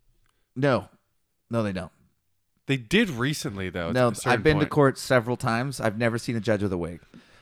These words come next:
Speaker 2: I mean, recently, as of in the last twenty, thirty
Speaker 1: It,
Speaker 2: years.
Speaker 1: it would be hilarious, 'cause there's fem-, like, both my judges were females, and
Speaker 2: Mm-hmm.
Speaker 1: it would be
Speaker 2: So was
Speaker 1: hilarious.
Speaker 2: mine.
Speaker 1: It would be hilarious to see them in those big, stupid wigs.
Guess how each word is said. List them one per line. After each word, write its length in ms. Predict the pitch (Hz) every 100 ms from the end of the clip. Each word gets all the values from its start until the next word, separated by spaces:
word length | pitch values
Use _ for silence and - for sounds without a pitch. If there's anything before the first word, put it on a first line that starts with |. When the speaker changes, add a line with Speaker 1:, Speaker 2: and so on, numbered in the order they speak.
| _ 156
Speaker 2:
I 60 |
mean, 300 | 156 156 139 -
recently, 520 | 135 175 180 143 131
as 220 | 123 120 120
of 400 | 107 95 - - -
in 80 | 120
the 100 | 113
last 400 | 110 104 - -
twenty, 300 | - 113 101
thirty 240 | 113 101
Speaker 1:
It, 60 | 90
Speaker 2:
years. 300 | 87 85 -
Speaker 1:
it 100 | 143
would 140 | 160 175
be 100 | 196
hilarious, 840 | 147 127 131 143 147 135 123 - -
'cause 140 | - 139
there's 160 | 165
fem-, 340 | - 208 127 135 - 120 -
like, 200 | 127 117 - - -
both 200 | 143 156
my 120 | 156
judges 520 | 135 135 131 123 - 117
were 120 | 110
females, 560 | - 131 110 101 110
and 140 | 113 110
Speaker 2:
Mm-hmm. 100 | 127
Speaker 1:
it 20 |
would 100 | 131
be 60 | 147
Speaker 2:
So 60 | 135
was 20 | 180
Speaker 1:
hilarious. 200 | 131 123
Speaker 2:
mine. 340 | 117 131 85 - - -
Speaker 1:
It 40 |
would 80 | 196
be 80 | 226
hilarious 600 | 185 165 226 220 208 -
to 80 | 156
see 240 | - 196
them 240 | 185 214 180
in 60 |
those 320 | - 190 -
big, 220 | - 160 -
stupid 400 | - 151 156 156
wigs. 520 | - - - - -